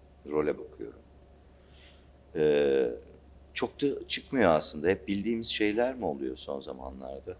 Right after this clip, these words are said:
Hep bildiğim şeyler geliyor galiba. Ama, e, yeni, hiç bilmediğim bir oyunla karşılaştığım biraz,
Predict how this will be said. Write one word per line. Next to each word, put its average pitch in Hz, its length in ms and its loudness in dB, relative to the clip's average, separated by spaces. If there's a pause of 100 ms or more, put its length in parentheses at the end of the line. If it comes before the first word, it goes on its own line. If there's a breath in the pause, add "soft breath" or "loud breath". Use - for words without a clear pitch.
(180)
Hep - 180 -8
bildiğim 85 300 -6
şeyler - 420 -4
geliyor 62 240 -10 (120)
galiba. - 320 -8 (560 loud breath)
Ama, 131 380 8
e, 104 280 10 (400)
yeni, 104 480 4 (240)
hiç - 300 -6
bilmediğim 82 520 2
bir 80 100 4
oyunla 80 340 2
karşılaştığım 101 720 6
biraz, 107 280 2